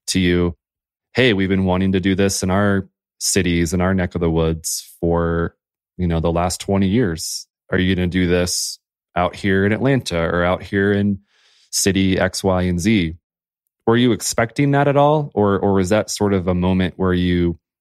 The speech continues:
the script was flipped, so to speak, and you were, like, in awe of this new and interesting path that potentially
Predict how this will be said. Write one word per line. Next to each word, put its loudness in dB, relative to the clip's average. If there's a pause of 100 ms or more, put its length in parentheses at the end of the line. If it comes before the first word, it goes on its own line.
(180)
the 0
script -2 (160)
was -2
flipped, -2
so 0
to 0
speak, -4
and -2
you 0
were, 2
like, -4 (1080)
in 2
awe 0 (180)
of -2
this -2
new 2 (560)
and 2
interesting 0
path -2
that -6
potentially -2